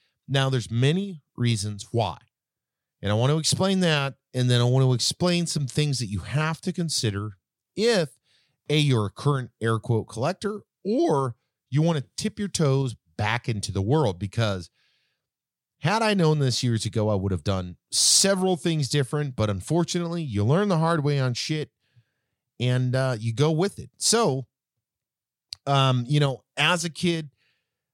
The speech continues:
I collected everything under the sun. In fact, I still have some of the stuff. I got some of the Magic the Gathering cards, some of the X-Men cards, some baseball cards, football cards,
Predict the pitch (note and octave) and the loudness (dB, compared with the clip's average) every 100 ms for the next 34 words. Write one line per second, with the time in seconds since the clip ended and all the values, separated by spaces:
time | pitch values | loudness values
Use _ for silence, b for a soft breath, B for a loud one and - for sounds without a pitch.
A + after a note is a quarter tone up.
0 | _ - C3 B2 A#2+ A#2 A2 - G2 - | _ -6 -6 -4 -2 0 0 -2 -6 -6
1 | _ B2+ C3 B2 A#2 G#2 F2+ A#2 F2+ F2 | _ -2 0 2 0 0 0 -2 -4 -2
2 | D3 C#3+ C3 E3 C#3+ C#3+ B2+ A#2 F2 D#2+ | -2 0 0 2 4 2 2 -2 -4 -4
3 | F#2 D#2+ F2+ F#2 - A#2 G#2+ F#2+ G2 F2 | -6 -4 -2 -2 0 0 0 0 -2 0
4 | G#2 A#2 G#2 - G2 G#2+ G2+ F#2+ F2 F2 | 0 0 -2 -4 -2 0 0 -2 -4 -4
5 | F#2+ F2 D#2 E2 - A2+ G#2 F2+ G2 F#2 | -2 -2 -4 -4 -2 0 -2 -2 -4 -4
6 | - A2+ B2 B2 G#2+ F2+ F2+ - F#2+ D#2 | -4 -4 -4 -2 -2 -2 -6 -4 -4 -4
7 | E2+ - F#2+ D3+ D3+ G#2+ F#2+ - F#2 E2 | -6 -6 0 0 0 -2 -4 -4 -8 -8
8 | E2 - D3+ G2 D#2+ - E2 F2+ | -16 -6 -6 -4 -8 -8 -12 -14